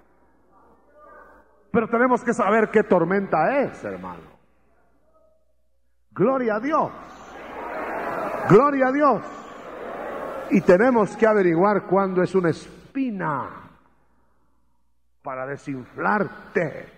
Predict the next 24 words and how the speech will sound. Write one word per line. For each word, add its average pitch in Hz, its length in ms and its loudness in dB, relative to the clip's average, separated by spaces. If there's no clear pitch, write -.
Te 135 80 -12
estás - 440 -14
creciendo 160 600 -6
mucho 220 480 -2
en 139 240 -12
ti 170 140 -6
mismo. 202 520 -4
Yo 175 80 -2
he 202 60 -4
conocido 190 420 -2
personas, 196 480 -2
hermano, 233 340 2
que, 175 140 -2
por 165 140 -6
ejemplo, 214 420 -2
para 160 240 0
decir 196 240 4
un 226 260 4
renglón 185 600 4
de 135 80 0
los 131 160 -4
muchos 202 480 2
que 147 120 -2
hay 92 360 -6